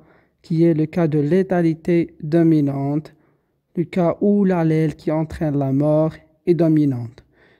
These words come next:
Donc, merci pour votre attention. J'espère que ce cours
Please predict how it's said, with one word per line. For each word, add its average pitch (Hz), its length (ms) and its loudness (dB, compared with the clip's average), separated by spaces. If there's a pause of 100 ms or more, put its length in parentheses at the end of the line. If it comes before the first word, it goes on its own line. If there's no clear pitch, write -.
(100)
Donc, 170 380 0
merci 170 540 -2
pour 170 180 -10
votre 165 300 -8
attention. 165 520 -2
J'espère 160 680 -2 (720)
que 170 120 0
ce 165 180 -2
cours 165 560 -2